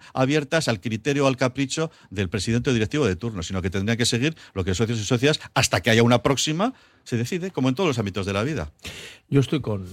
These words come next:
Speaker 2: con David, eh, lo que está diciendo. Vamos a ver, yo, lo que pasa es que tenemos ahí una, una, hay muchos nubarrones y muchas cosas oscuras, ¿no? Cuando se ficha a un jugador. Parece ser que un jugador, bueno, todos sabemos con Laporte lo que pasó,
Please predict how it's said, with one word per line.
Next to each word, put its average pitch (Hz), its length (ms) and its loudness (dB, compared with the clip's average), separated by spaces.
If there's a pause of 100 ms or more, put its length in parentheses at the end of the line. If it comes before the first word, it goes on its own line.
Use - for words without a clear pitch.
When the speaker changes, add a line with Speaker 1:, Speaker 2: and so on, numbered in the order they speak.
(220)
Speaker 2:
con 107 160 0
David, 107 320 0
eh, 107 260 -6
lo 90 100 -6
que 98 60 -6
está 98 120 -6
diciendo. 95 380 0
Vamos 110 200 4
a 104 60 2
ver, 101 160 2
yo, 131 240 4
lo 123 120 0
que 101 80 -4
pasa 139 180 4
es 151 40 2
que 151 100 2
tenemos 151 460 0
ahí 165 80 2
una, 151 260 2
una, 143 360 2 (320)
hay 170 120 6
muchos 190 300 2
nubarrones 101 500 4
y - 20 -2
muchas 127 280 2
cosas 127 320 2
oscuras, 95 500 -4
¿no? 151 80 0
Cuando 95 200 -4
se 107 120 0
ficha 123 280 2
a 127 80 2
un 120 60 6
jugador. 92 440 2 (320)
Parece 131 260 4
ser 143 140 2
que - 80 0
un 131 60 2
jugador, 131 260 6
bueno, 107 220 -2
todos 113 240 -2
sabemos 107 300 2
con 110 160 2
Laporte 165 400 6
lo 113 100 0
que 98 80 -2
pasó, 185 420 2